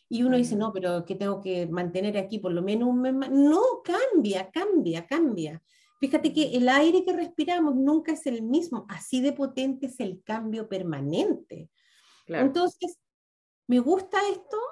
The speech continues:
Speaker 1: No, cámbialo. Siempre
Speaker 2: Claro.
Speaker 1: dentro de tu mismo emprendimiento, ¿cierto? Cambia la forma, ponle otro color, qué sé yo, preséntalo de una manera distinta. Siempre hay maneras de hacer las cosas diferentes o de reinventarse, como dices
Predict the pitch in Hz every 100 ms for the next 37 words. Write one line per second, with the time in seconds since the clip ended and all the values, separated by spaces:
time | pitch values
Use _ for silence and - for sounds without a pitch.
0 | - 302 285 214 165 - _ _ _ _
1 | - 440 254 254 285 _ _ _ _ _
2 | - - 254 240 277 240 240 269 240 220
3 | 220 226 208 202 196 170 175 247 247 -
4 | 165 202 190 196 196 190 180 160 - 240
5 | 247 233 220 208 208 185 175 170 165 156
6 | 180 226 226 220 - _ _ _ _ -
7 | - 466 - 240 269 247 226 - 247 233
8 | 226 214 202 202 190 185 208 220 190 -
9 | 262 247 240 - 254 277 311 247 240 233
10 | 220 214 214 208 202 208 202 - 196 208
11 | 196 190 190 202 214 202 190 185 170 165
12 | 196 202 208 190 165 151 156 -